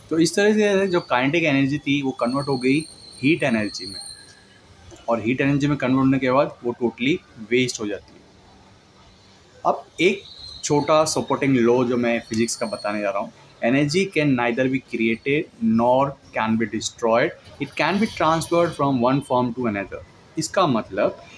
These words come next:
एनर्जी ना ही create कर सकते हैं, ना ही उसको destroy कर सकते हैं, लेकिन वो एक form से दूसरे form में convert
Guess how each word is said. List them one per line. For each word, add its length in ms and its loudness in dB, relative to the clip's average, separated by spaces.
एनर्जी 440 2
ना 180 0
ही 120 2
create 300 0
कर 160 0
सकते 420 0
हैं, 60 2
ना 160 0
ही 160 2
उसको 200 -4
destroy 480 -2
कर 160 -2
सकते 360 -4
हैं, 120 0
लेकिन 260 2
वो 220 2
एक 220 2
form 220 2
से 140 -2
दूसरे 420 -2
form 180 0
में 120 2
convert 360 0